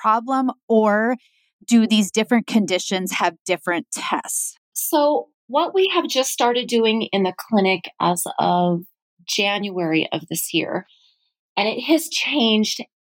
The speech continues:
Speaker 2: everything. It's so amazing. It's called an epigenetic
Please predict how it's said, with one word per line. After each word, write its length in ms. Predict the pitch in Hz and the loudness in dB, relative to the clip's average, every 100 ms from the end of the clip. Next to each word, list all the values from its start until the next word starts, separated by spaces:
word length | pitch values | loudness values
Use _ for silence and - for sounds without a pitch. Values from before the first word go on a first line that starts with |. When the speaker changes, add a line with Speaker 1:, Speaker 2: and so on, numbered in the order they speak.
| 196 | -2
Speaker 2:
everything. 1300 | 220 233 233 208 202 175 180 _ - - 190 165 170 | 0 -2 -4 -2 0 0 -4 _ -20 -6 -4 -4 -4
It's 200 | 208 220 | -6 -6
so 300 | - 226 233 | -6 -4 -2
amazing. 640 | 247 233 233 233 170 - 202 _ _ _ _ | -2 -2 -4 -8 -10 -10 -10 _ _ _ _
It's 160 | 226 226 | -4 -4
called 380 | - - 277 330 | -4 0 2 2
an 180 | 294 - | 0 0
epigenetic 720 | 202 202 240 233 214 196 190 | 0 0 -4 0 2 4 2